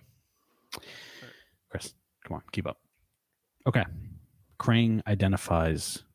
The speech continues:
Speaker 2: where the turtles are. Uh,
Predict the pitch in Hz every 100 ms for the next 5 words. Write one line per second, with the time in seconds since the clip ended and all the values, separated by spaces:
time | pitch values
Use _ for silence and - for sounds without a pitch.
0 | - - 85 80 73 - - _ _ _
1 | _ _ _ _ _ - 95 - 82 76
2 | - 62 - - _ _ _ _ _ -
3 | 90 80